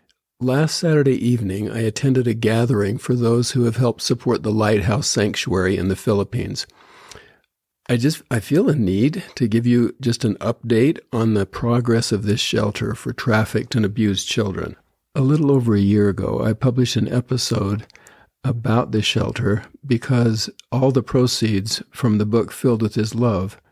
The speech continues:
are donated to Lighthouse. The shelter has now served eighty-nine young people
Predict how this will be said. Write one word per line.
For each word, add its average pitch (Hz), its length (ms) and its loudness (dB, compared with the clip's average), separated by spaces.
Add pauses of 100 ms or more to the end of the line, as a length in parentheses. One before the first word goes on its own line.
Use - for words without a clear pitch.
(460)
are - 160 0
donated 117 600 2
to 117 100 -4
Lighthouse. 110 800 -2 (1000)
The 143 100 2
shelter 165 400 4
has 175 200 4
now 135 240 4
served 113 600 0 (140)
eighty-nine 113 800 2 (200)
young 110 320 0
people 104 500 -8